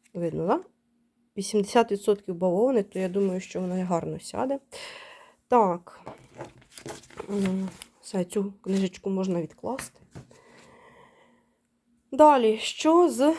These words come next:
вишивального? З вишивального я вчора робила коротке відео, де я показала, що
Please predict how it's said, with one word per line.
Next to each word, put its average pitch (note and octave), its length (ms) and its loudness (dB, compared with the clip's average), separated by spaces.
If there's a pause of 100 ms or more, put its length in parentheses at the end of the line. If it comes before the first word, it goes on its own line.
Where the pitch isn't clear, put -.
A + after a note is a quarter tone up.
(220)
вишивального? G#3 800 0
З G#3+ 60 -6
вишивального C4+ 840 4
я A#3 280 2
вчора A3 580 0
робила G3 560 0 (640)
коротке G#3+ 560 0
відео, C4 480 2
де G#3+ 240 4
я G#3 140 4
показала, F#3+ 680 -2
що F3+ 680 -2